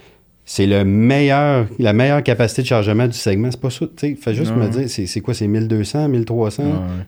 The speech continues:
Speaker 1: Tu sais, donc, moi, je, le, l'exemple que je fais souvent, là, c'est, imagine, t'es à un party de Noël en famille, là, puis tu travailles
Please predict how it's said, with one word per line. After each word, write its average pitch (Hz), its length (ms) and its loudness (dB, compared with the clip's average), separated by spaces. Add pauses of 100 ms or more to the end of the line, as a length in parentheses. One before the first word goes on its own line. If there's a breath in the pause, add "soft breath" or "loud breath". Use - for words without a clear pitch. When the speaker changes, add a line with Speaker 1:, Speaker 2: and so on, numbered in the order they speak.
Speaker 1:
Tu 135 60 0
sais, 143 100 -4 (360 loud breath)
donc, 123 280 2 (480)
moi, 151 180 2
je, 180 180 -4
le, 110 240 -2
l'exemple 113 460 0
que 107 140 0
je 92 100 -6
fais 120 160 -2
souvent, 107 420 -2
là, 113 180 -2
c'est, 113 380 -2 (1500 soft breath)
imagine, 127 340 0
t'es 127 200 -2
à 98 80 0
un 98 120 -2
party 151 460 0
de 175 60 2
Noël 113 420 0
en 95 140 0
famille, 95 480 -4
là, 127 200 -2 (440 loud breath)
puis 127 200 2
tu - 160 -12
travailles 117 600 0